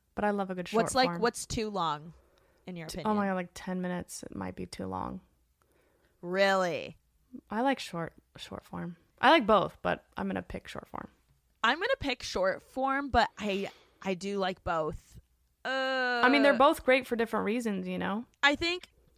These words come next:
Speaker 2: long form only works if at the end of the video, you're like, "Holy shit, that felt so short." So it's, like, all in the editing. Like, I feel like if it's long form, it needs to have a bunch of different chapters that are, like, really short.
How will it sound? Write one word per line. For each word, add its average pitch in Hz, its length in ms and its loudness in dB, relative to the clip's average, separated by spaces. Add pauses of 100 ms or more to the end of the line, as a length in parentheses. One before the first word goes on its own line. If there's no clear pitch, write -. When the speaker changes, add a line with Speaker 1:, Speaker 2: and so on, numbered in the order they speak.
Speaker 2:
long 220 340 6
form 311 400 -4
only 208 420 -4
works 180 680 -4 (100)
if 226 280 2 (360)
at 202 200 0
the 214 120 2 (100)
end 196 180 -2
of 214 80 -4
the 208 80 -2
video, 190 420 -4
you're 208 200 -6
like, 180 260 -6 (120)
"Holy 190 280 -4
shit, 170 240 -8
that - 140 -8
felt - 180 -8
so 160 140 -10
short." - 500 -10 (240)
So 220 140 -2
it's, 202 100 -4
like, 202 220 -2
all 196 180 4
in 202 80 -4
the 196 80 -4 (100)
editing. 165 500 -6
Like, 170 260 -4
I 185 80 -4
feel 202 140 -4
like 190 180 -2 (340)
if - 160 2
it's 220 160 4
long 180 300 0
form, 208 280 -2
it - 120 -10
needs 185 220 -4
to 190 80 -2
have 180 160 0
a 175 60 0
bunch 160 280 -2
of 185 80 -2
different 165 380 -6
chapters 185 680 -2
that 175 160 -2
are, 175 100 0
like, 156 200 -6
really 165 260 -4
short. - 540 -8